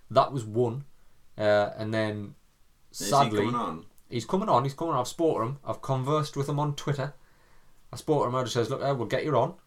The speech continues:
Speaker 1: He's like, "Yeah, champion." And then all the technology broke. So I, uh, messaged him and just say, "Look, mate, we're in a bad way as far as technology is concerned. We'll get you on as soon as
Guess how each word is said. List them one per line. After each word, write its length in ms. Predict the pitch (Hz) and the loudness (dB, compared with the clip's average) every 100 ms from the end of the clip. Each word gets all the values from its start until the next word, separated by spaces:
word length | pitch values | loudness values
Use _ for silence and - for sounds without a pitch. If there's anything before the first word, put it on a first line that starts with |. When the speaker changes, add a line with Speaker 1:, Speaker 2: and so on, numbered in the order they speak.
| 123 | -16
Speaker 1:
He's 140 | 104 | -8
like, 120 | 104 | -4
"Yeah, 140 | 123 - | -4 -6
champion." 480 | - 131 110 135 143 - | -4 -4 -4 -6 -6 -10
And 160 | 123 110 | -6 -2
then 200 | 117 113 _ - | -2 -4 _ -2
all 200 | 120 120 | 0 0
the 80 | |
technology 520 | - 135 127 117 98 101 | -2 -4 0 0 0 -4
broke. 460 | 98 101 139 - - | -2 -2 -4 -8 -18
So 160 | - 113 | -8 -2
I, 100 | 107 | 0
uh, 360 | 101 107 104 - | 0 -4 -4 -6
messaged 300 | 117 113 113 | -4 -4 -4
him 80 | 104 | -6
and 80 | 101 | -6
just 100 | 95 | -4
say, 100 | 101 | -4
"Look, 160 | 98 98 | -4 -4
mate, 220 | 98 - - - - _ _ _ - 123 | -6 -8 -14 -20 -20 _ _ _ -18 -4
we're 180 | 110 123 | 2 2
in 80 | |
a 40 | 117 | 2
bad 280 | 131 135 127 | 6 6 6
way 120 | 123 | 2
as 100 | 113 | 0
far 180 | - 123 | 2 2
as 60 | |
technology 460 | - 127 127 117 98 | 2 -2 0 -2 -4
is 60 | 92 | -8
concerned. 560 | 101 92 98 95 92 - - - - - - | -8 -8 -6 -8 -8 -16 -20 -20 -20 -14 -8
We'll 100 | 104 | -4
get 200 | 123 - | -2 -2
you 100 | 110 | 0
on 100 | 107 | 0
as 120 | 104 | -2
soon 400 | - 127 120 113 | -4 0 0 2
as 400 | 110 107 - - | 2 2 0 -8